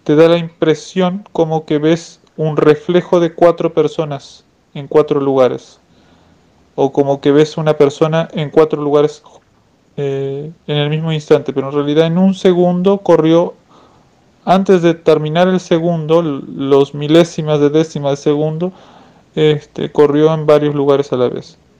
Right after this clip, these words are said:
Bien. Los ángeles de la guarda,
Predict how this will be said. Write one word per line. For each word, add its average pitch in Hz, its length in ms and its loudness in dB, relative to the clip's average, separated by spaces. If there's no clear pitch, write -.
Bien. 143 240 -4
Los 190 180 0
ángeles 220 400 2
de 190 80 2
la 175 120 4
guarda, 143 540 2